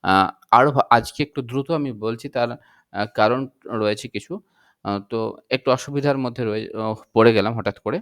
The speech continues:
তো যাই হোক, তো সেগুলোকে নিয়ে আমি পরবর্তীতে আরও ভালো আলোচনা করব, ক্লাস করাতে, করাতে আলোচনা করব। যারা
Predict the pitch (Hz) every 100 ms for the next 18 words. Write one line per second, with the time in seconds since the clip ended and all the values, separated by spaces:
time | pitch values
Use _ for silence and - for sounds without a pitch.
0 | - _ _ _ _ - 107 104 - _
1 | _ - 131 143 139 - _ - - _
2 | - _ _ _ - 123 156 156 151 156
3 | 143 139 139 135 123 120 127 135 123 117
4 | 120 110 120 107 - 117 117 127 160 107
5 | 110 - 123 107 110 110 107 110 98 98
6 | 104 104 127 160 139 101 101 104